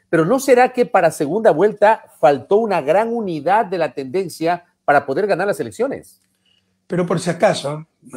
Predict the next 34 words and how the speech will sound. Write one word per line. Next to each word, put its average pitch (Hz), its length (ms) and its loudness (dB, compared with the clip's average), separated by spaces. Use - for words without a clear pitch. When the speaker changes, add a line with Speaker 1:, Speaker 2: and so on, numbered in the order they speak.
Speaker 2:
eh, - 300 -12
para 123 360 0
refrescar 165 520 2
la 196 120 4
memoria, 160 440 0
con 202 180 2
el 214 120 4
método 349 360 2
de 214 140 0
Hong, 170 460 -6
que 185 160 2
es 233 60 6
el 240 100 2
que 214 120 -4
siempre 233 420 -2
se 190 80 -8
ha 214 80 -8
practicado 202 320 -8
en 202 60 -10
Ecuador, 202 240 -4
se 202 100 -10
practica 180 320 -10
en 170 100 -10
prácticamente 180 500 -6
toda 170 180 -6
América 170 300 -8
Latina, 156 440 -6
y - 80 -2
a 165 40 2
grandes 214 340 4
rasgos, 180 340 -2
si - 240 -12
tiene 226 260 4
dos, 240 400 2